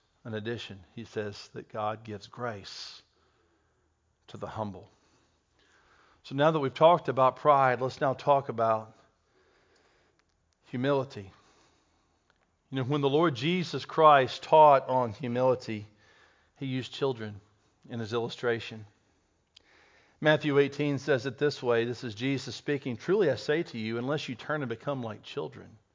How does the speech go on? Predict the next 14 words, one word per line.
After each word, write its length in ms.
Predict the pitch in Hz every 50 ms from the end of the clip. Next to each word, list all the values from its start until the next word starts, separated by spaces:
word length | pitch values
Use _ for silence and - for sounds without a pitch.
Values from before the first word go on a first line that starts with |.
| _ _ _ _ _ _ _ _ _ _ _ _ _ _ _ -
you 100 | 156 151
will 80 | 139 135
never 300 | 143 170 180 165 151 131
enter 140 | 120 120
the 80 | 110 113
kingdom 340 | - - 127 127 123 120 117
of 140 | 113 104 -
heaven. 300 | - 123 131 139 147 131
Whoever 300 | 123 143 156 156 143 127
humbles 340 | 104 131 175 180 175 -
himself 440 | - 151 127 - - 156 147 135 120
like 180 | 151 160 156 -
a 40 | 151
child 580 | - - - 110 107 104 101 101 95 98 -